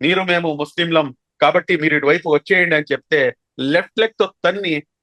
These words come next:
ఆయన తన ప్రాణాలు, ఈ దేశం కోసం ప్రాణాలు త్యాగం చేసినటువంటి బ్రిగేడర్ ఉస్మాన్. ఆ బ్రిగేడర్ ఉస్మాన్ ఆ రోజున పాకిస్తాన్ పై జరిగినటువంటి యుద్ధంలో మేము గెలుపు సాధించిన దాంట్లో అతని యొక్క పాత్ర వర్ణించ-, ఆ,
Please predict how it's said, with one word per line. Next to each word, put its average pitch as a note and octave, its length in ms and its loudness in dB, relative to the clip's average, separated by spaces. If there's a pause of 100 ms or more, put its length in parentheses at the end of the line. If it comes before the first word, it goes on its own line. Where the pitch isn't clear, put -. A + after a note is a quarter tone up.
(100)
ఆయన C#3+ 280 4
తన C3+ 240 -2
ప్రాణాలు, C#3+ 840 2 (300)
ఈ A#2+ 120 -6
దేశం B2+ 360 -4
కోసం A2+ 300 -4
ప్రాణాలు A#2 480 0
త్యాగం B2 520 0
చేసినటువంటి G#2+ 520 -6
బ్రిగేడర్ G2+ 520 0
ఉస్మాన్. F#2+ 400 -4 (1000)
ఆ B2+ 100 6
బ్రిగేడర్ D3 500 6
ఉస్మాన్ E3 360 4
ఆ D3 120 6
రోజున D3 500 4 (340)
పాకిస్తాన్ D3+ 560 2
పై C#3+ 80 0
జరిగినటువంటి B2+ 600 -4
యుద్ధంలో B2 640 2 (280)
మేము B2+ 340 2
గెలుపు C#3 200 2
సాధించిన C#3 520 2
దాంట్లో A#2+ 520 2 (200)
అతని C3+ 260 0
యొక్క B2+ 240 0
పాత్ర D3+ 420 2
వర్ణించ-, C3+ 760 0
ఆ, A2 240 -2